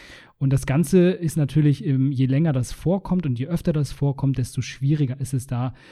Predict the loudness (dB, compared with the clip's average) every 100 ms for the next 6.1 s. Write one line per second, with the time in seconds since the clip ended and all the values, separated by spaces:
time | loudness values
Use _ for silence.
0 | -18 -6 -2 0 0 2 2 4 4 2
1 | 0 -4 -4 -6 -6 -6 -6 -10 -14 -18
2 | _ _ _ _ _ -18 -6 0 0 2
3 | 0 4 4 4 2 2 2 2 2 4
4 | 2 0 -4 -6 -8 -8 -6 -4 -4 -4
5 | -6 -4 -4 -6 -12 -10 -4 -4 -2 -4